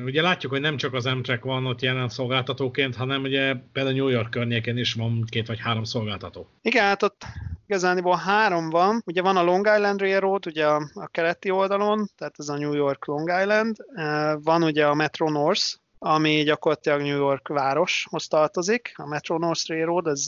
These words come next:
Speaker 2: ez gyakorlatilag New York észak-kelet-észak, és ugye a Jersey oldalon van a New Jersey Transit. Na most ugye itt az volt a, az volt a sztori, hogy a, a Penn Centralbe belehúzták a New York Centralt, ami ugye a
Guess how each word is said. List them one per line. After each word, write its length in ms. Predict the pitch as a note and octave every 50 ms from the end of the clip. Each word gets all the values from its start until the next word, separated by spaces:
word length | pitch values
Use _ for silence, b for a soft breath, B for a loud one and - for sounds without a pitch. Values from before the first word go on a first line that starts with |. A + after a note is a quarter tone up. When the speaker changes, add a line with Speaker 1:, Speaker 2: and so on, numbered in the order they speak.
| - -
Speaker 2:
ez 120 | D#3 D3
gyakorlatilag 460 | D3+ D3+ - - D3+ - - D3+ C#3+
New 100 | D3 D3
York 280 | D3+ D3+ C#3+ C#3 - -
észak-kelet-észak, 1160 | D#3+ C#3 - - D#3 - - - D3+ D3 C#3+ - - E3 E3+ - - G3+ G#3 G#3 - - B B B B B B B B B B B B _
és 260 | - F#3 F3 E3 - -
ugye 160 | E3+ E3+ E3
a 60 | E3+ E3
Jersey 340 | - F#3+ F#3 E3+ C#3+ D#3 D#3+
oldalon 340 | E3 D#3+ D#3 D3+ D3+ D3
van 120 | D3+ D3+ D3+
a 60 | D3
New 160 | D3 D3 D3 C#3+
Jersey 320 | C3+ C#3 C#3 C3+ C3 C3+ C3+
Transit. 460 | - - D3+ C#3 C3+ C3 C3 - -
Na 80 | D#3+ D3+
most 220 | D3+ D3 - -
ugye 100 | E3+ E3
itt 140 | E3+ - -
az 160 | F#3+ F3+ E3
volt 240 | D#3+ E3 D#3+ D3+ -
a, 200 | E3+ E3 D3+ - _ _ _ _ _ _ _ _ _ _ _ _ - -
az 140 | - F#3 E3
volt 180 | D#3+ D#3 D3+ -
a 60 | D3+
sztori, 380 | - - - F3 F#3 F#3+ F#3+
hogy 200 | F#3+ F#3 E3+ E3
a, 160 | D#3+ D#3 D#3 D#3 D#3 D3+ - -
a 240 | - E3+ E3 D#3+ D#3+ - _
Penn 160 | - F3+ F3
Centralbe 500 | E3+ - - D#3+ D#3 - - D#3+ D3 D3
belehúzták 840 | D3 D3 D#3+ D#3 D3+ C3 C#3+ D3 C#3 - - - D3+ C#3 C3+ - -
a 140 | - C#3+ C#3
New 140 | C3+ C#3 C#3+
York 240 | D3+ E3 F3 F3+ -
Centralt, 640 | - - F3 F3 E3+ - G3 F#3+ G3 G3+ - - - C4+
ami 240 | F3 - C#3+ C#3+ C#3
ugye 180 | C#3 C#3 C#3
a 220 | C#3 C#3 C#3 C#3+